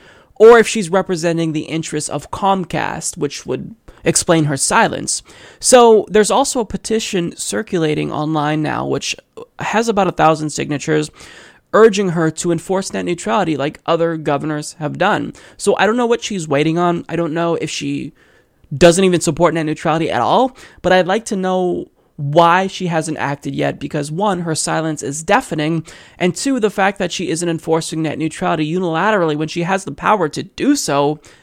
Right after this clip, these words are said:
is very troubling. I voted for Kate Brown, and that will be the last time I vote for her if she doesn't act on net neutrality. This issue is too important to ignore, and really, in not acting, I question who she represents,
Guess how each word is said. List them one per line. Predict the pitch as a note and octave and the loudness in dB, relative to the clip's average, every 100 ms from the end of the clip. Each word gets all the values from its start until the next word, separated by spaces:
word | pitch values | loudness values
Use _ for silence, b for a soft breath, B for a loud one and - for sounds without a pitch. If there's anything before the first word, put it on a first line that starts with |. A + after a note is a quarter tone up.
| b b | b b
is | G#3+ A3 F3 | 0 2 2
very | D#3+ G3+ G3+ D#3 | 0 2 0 -2
troubling. | - E3 - - - b b _ - | -4 -4 -4 -10 -12 b b _ 6
I | A3+ | 8
voted | A3 B3 B3 | 10 8 6
for | G3+ | -4
Kate | E3+ F3 D#3 | -4 -4 -4
Brown, | E3+ D#3+ D#3+ | -2 0 0
and | D#3+ | -2
that | F3 B3 | -4 -4
will | A3+ | -6
be | |
the | G#3 | -4
last | F3+ F3+ F#3 - | 0 2 2 -2
time | F3 E3+ D#3 | -2 -2 -2
I | D#3 | -2
vote | D#3 E3 | 0 -2
for | - C#3 | -2 -4
her | C3 C3+ - | -2 -2 -4
if | D3 | -4
she | - | 0
doesn't | D#3+ D#3+ C3+ | 0 -2 -2
act | C#3+ - | -4 -4
on | D3 | -6
net | C3 | -6
neutrality. | C3 C#3 D3 D3 C#3 D#3 B B - | -8 -8 -2 -2 -2 -8 B B 0
This | F3+ D#3 | 0 2
issue | F#3+ - F3+ | -2 0 -2
is | A#2+ D#3 D#3 - | 0 -2 -4 -8
too | - G3+ | -6 -4
important | G3 E3 D#3+ D#3+ D#3+ D3+ | -4 -2 -2 0 -2 -6
to | D#3 | -4
ignore, | C#3+ C3+ C3 D#3+ E3 B B B - | -4 -2 0 0 -2 B B B -2
and | D3+ D3 C#3 - | 0 0 -2 -2
really, | F#3 F3 D3+ | 0 0 -2
in | G#2 D#3+ D#3 D#3 - | -2 -2 -2 -4 -4
not | D#3+ F3 | -2 0
acting, | D#3 D#3+ - B2 C3+ C#3 b b b | 0 -2 -8 -8 -8 -10 b b b
I | C#3+ | 2
question | F3+ - F#3+ - E3+ E3 D3+ - _ | 2 2 2 2 -2 -2 -2 -6 _
who | - A#3 | -2 0
she | A3+ G#3 | 0 -2
represents, | F#3+ F3+ - C#3+ C#3 B2+ C#3 | -2 -2 -2 -4 -4 -4 -6